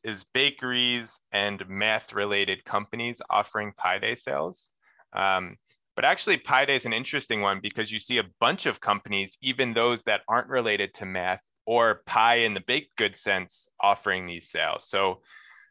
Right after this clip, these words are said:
c-, like clothing companies, um, will do something like offer a thirty-one point four percent discount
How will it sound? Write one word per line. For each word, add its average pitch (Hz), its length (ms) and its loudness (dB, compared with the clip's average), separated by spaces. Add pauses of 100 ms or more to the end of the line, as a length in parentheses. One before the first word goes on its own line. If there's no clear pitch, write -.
(140)
c-, - 480 -10
like 120 220 2
clothing 156 420 4
companies, 117 720 -2 (160)
um, 95 280 2
will 104 140 2
do 120 180 -2
something 113 380 0
like 104 240 0
offer 107 360 2
a 98 180 0 (220)
thirty-one 117 600 2
point 104 300 -2 (240)
four 123 240 4
percent - 480 -4 (140)
discount 90 560 -2